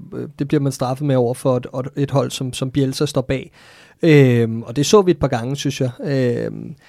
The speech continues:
synes, vi var lettere at tro i bagrummet, end jeg har set længe. Øhm, men ellers har jeg ikke rigtig en finger at sætte på det. Altså, det var åbningskampen, og vi laver fire mål, og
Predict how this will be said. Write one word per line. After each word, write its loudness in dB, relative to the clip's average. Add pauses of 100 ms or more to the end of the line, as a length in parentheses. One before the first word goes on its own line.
(140)
synes, -4
vi 2
var 2
lettere 2
at 2
tro 2
i 4
bagrummet, 0
end -2
jeg -2
har 0
set -6
længe. -4 (160)
Øhm, 0 (300)
men 0
ellers -6
har -6
jeg -2
ikke -6
rigtig -8
en -4
finger -8
at -10
sætte -6
på 0
det. -2
Altså, -8
det -4
var 0
åbningskampen, -2
og 0
vi 0
laver 4
fire -2
mål, 2
og -2